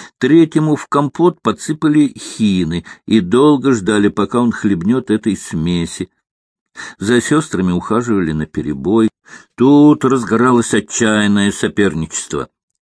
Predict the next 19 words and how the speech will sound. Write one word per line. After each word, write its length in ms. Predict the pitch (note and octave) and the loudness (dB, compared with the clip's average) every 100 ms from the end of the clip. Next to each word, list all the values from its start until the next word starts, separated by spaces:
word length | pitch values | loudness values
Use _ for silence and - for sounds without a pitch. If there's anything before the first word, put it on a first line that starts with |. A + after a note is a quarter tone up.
| _ - - | _ -20 -4
Просыпались 600 | C#3+ C#3+ - F3+ C#3 - | -2 -2 0 2 2 0
рано. 400 | G2+ A#2 A#2 G#2+ _ _ _ - | 0 2 2 0 _ _ _ -2
Первым 320 | A2+ A#2 A2+ | 2 4 4
делом 280 | A2 A2+ A2 | 4 2 2
слушали 480 | - A#2+ A2+ G#2 G2 | 0 -2 0 0 2
радио, 480 | F#2+ G#2+ A2 G#2+ | 2 0 2 0
сводку 680 | A2 - G2 G#2+ G2+ - G#2+ | 0 -2 0 0 0 0 0
информбюро, 1000 | - A2 F#2 - G2 F#2 E2+ F2+ G2 C3 _ _ _ - - | 2 -2 -2 -2 -2 -2 -2 0 2 0 _ _ _ -20 -4
потом 380 | G2+ - F3 F#3 | -4 0 0 -2
с 140 | - | -4
нетерпением 600 | F#3+ F#2 E2 C#3+ D3 B2 | -4 -4 -4 -6 -6 -8
ждали 340 | D#2 D#2 A2 A#2 | -8 -4 -2 -2
газеты. 640 | E2 D2+ D2+ D2+ - D#2 _ _ _ - | -4 -6 -6 -8 -8 -12 _ _ _ -10
Батальонный 640 | E2 G2+ G#2 G#2 A2+ G#2+ G#2 | -6 -2 2 2 4 4 2
комиссар 580 | - G2+ G2 A2+ G2+ F#2 | 0 -4 -2 0 0 0
Линтварев 1000 | F#2+ G2+ F2+ F2 E2+ F2 A2+ D3 - - _ _ | 2 0 -2 -4 -2 2 2 2 -2 -20 _ _
читал 380 | - F#2+ G2+ A2+ | -8 -4 0 -2
их 120 | - | -2
последним. 720 | E2 - C2+ C#2 C2 D2 C#2 | -10 -8 -8 -8 -8 -8 -10